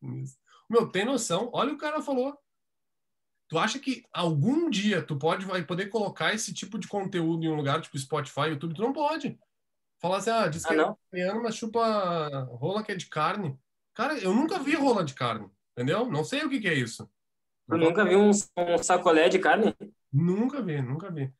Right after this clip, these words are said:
Speaker 1: Eu, sabe o que eu achei que fosse? Sabe aquela com as carnes moídas que vem agora assim?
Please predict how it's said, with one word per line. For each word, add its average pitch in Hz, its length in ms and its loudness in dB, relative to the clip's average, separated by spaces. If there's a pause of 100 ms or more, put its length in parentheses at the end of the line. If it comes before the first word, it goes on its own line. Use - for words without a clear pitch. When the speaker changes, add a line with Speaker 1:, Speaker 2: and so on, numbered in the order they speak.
Speaker 1:
Eu, 156 200 -4
sabe 202 180 -2
o 196 40 -8
que 226 60 -6
eu 254 40 0
achei 240 180 -2
que 220 80 -8
fosse? 226 380 -2 (120)
Sabe 185 140 -2
aquela 226 160 -2
com 208 60 -4
as 185 100 -4
carnes 190 260 -2
moídas 175 380 0
que 131 80 -8
vem 156 160 0
agora 151 300 -2
assim? 220 420 -6